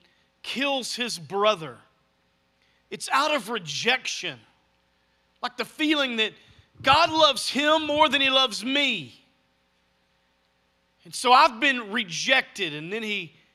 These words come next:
he murders him. It's terrible bitterness.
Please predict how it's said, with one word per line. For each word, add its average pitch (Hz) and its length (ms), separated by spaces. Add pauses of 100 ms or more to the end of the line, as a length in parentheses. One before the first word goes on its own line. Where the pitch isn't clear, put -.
(100)
he 196 140
murders 196 720
him. 107 120 (1600)
It's - 140
terrible 285 520
bitterness. 147 720